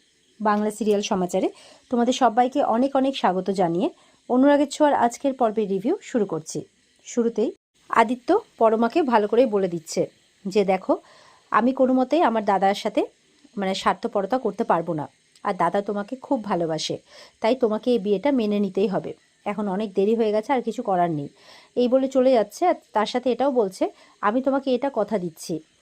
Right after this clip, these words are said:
যে আমি সারা জীবন বন্ধু হয়ে তোমার পাশে থাকবো, তোমার সুখে দুঃখে।" আর যাওয়ার সময় আরেকটা কথা বলছে, "তুমি যদি এই বিয়েটা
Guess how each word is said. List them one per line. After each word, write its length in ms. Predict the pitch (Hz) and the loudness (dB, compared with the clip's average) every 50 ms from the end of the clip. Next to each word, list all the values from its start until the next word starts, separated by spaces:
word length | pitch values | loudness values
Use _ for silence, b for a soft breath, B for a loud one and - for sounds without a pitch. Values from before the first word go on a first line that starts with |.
| _ - 208 | _ -12 -10
যে 220 | 196 - 214 233 330 392 - | -4 0 2 2 2 2 -2
আমি 180 | 214 202 214 226 | -6 -6 -6 -6
সারা 300 | - - 220 202 220 233 | -4 -2 -2 0 0 0
জীবন 260 | 214 254 240 277 277 277 | 0 -2 -2 -2 -2 0
বন্ধু 300 | 214 214 214 226 233 254 254 | 0 0 0 0 2 2 4
হয়ে 160 | 254 269 269 269 - _ _ _ _ - | 4 4 2 0 -4 _ _ _ _ -8
তোমার 180 | 214 208 226 | -6 -6 -4
পাশে 320 | 226 - 185 185 185 - 226 | -4 -2 -4 -2 -2 -4 -4
থাকবো, 260 | 233 214 175 165 180 180 | -4 -4 -4 -2 -4 -6
তোমার 220 | - 185 180 190 | -4 -4 -6 -6
সুখে 280 | 185 - 202 180 220 196 | -6 -8 -10 -6 -6 -4
দুঃখে।" 280 | 160 156 156 - 156 - - b b b b b b b b b b b b _ - | -4 -6 -6 -6 -8 -8 -8 b b b b b b b b b b b b _ -2
আর 280 | - 190 180 175 175 170 160 - _ _ - 202 185 | 0 2 2 2 2 0 -2 -6 _ _ -18 -12 -6
যাওয়ার 240 | 180 208 185 190 208 | -2 0 2 2 2
সময় 220 | - - 247 220 | 0 -2 -2 0
আরেকটা 260 | 202 208 208 - 240 233 | 0 0 0 -2 -2 -2
কথা 180 | 247 254 269 262 | -2 -2 -2 0
বলছে, 300 | 226 202 185 185 - 302 392 - _ _ _ _ _ _ _ - | -2 -2 -2 0 -2 -2 -2 -2 _ _ _ _ _ _ _ -4
"তুমি 140 | 240 220 226 | -2 -2 0
যদি 180 | 214 233 226 254 | 0 0 0 0
এই 120 | 247 240 | 0 0
বিয়েটা 380 | 226 202 233 233 233 - 247 240 | 0 0 2 0 2 4 2 2